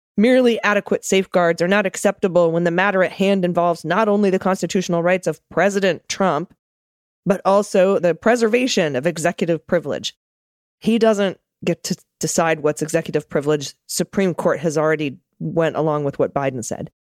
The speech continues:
This is just ridiculous. In the submission, styled as a motion for judicial oversight and additional relief, Trump's lawyers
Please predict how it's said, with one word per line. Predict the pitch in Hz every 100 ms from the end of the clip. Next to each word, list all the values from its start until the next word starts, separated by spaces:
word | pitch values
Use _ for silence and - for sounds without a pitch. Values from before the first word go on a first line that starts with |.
| _ _ _ _ _ _
This | - 156
is | 147
just | - 147 139
ridiculous. | 139 127 117 - - - _
In | 208 254
the | 285
submission, | - 254 202 - 185 175
styled | - 202 233 220
as | 196
a | 175
motion | 165 233 311 311
for | 247 196
judicial | 175 190 247 208
oversight | 190 208 208 - 185 190 -
and | 165
additional | 160 160 - 196 180
relief, | 156 156 165 139 - - _ _ _ _ _ -
Trump's | 185 180 180
lawyers | 175 175